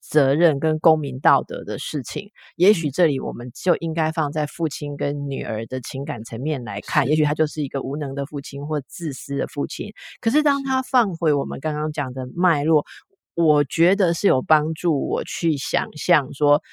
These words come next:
Speaker 1: 这个外面的事情跟他的责任不是那么的小，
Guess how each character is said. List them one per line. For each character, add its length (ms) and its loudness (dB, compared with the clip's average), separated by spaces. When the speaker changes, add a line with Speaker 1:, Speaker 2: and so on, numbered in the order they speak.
Speaker 1:
这 100 6
个 160 4
外 360 2
面 260 0
的 140 0
事 200 -2
情 240 -8
跟 280 -2
他 220 0
的 160 -2
责 420 -4
任 260 2
不 180 -8
是 240 -4
那 140 0
么 140 -4
的 120 -4
小， 360 -4